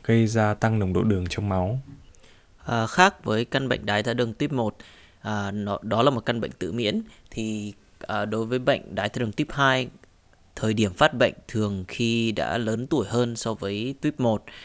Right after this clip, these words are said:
Speaker 2: Có nhiều yếu tố có thể gây ra tăng nguy cơ đái tháo đường type hai, ví dụ như là béo phì, lười tập thể dục,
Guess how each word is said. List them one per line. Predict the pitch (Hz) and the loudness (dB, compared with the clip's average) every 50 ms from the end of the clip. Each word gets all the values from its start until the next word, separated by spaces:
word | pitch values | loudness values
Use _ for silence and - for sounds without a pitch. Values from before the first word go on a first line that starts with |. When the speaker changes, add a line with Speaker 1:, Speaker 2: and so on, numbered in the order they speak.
| - - - - - - - - - | -20 -20 -20 -20 -20 -20 -20 -12 -6
Speaker 2:
Có | - 110 | -2 0
nhiều | 127 151 139 110 | 0 2 0 0
yếu | 76 104 117 123 | 0 0 -2 -2
tố | - - 107 107 110 123 - | -2 -2 0 0 0 0 -2
có | - | -2
thể | - - 131 98 - | 0 0 0 0 2
gây | 120 120 120 | 2 2 2
ra | 117 120 | 0 0
tăng | - - 120 120 | -2 -2 -2 0
nguy | 120 127 123 | 0 0 0
cơ | 117 - 127 127 123 | 0 2 2 2 4
đái | 117 - 104 104 | 2 0 -2 -4
tháo | 101 - 120 | -4 -4 -4
đường | 123 117 104 | -2 -4 -4
type | - 135 135 - - | -4 -6 -8 -6 -4
hai, | - 135 131 123 120 | -2 0 0 0 -2
ví | 107 113 | -2 -2
dụ | 117 117 | -2 -2
như | 90 110 117 | -4 -4 -4
là | 104 95 | -6 -6
béo | 90 82 - 107 107 | -6 -6 -4 -4 -4
phì, | 110 - - 135 120 110 104 98 - - - - - - _ | -4 0 2 2 4 4 2 -2 -4 -10 -16 -20 -20 -14 _
lười | - 107 107 104 | 2 4 4 4
tập | 101 - 104 - - | 2 0 -4 -4 -6
thể | - 98 | -8 -6
dục, | 95 98 104 95 - | -4 -2 -4 -4 -4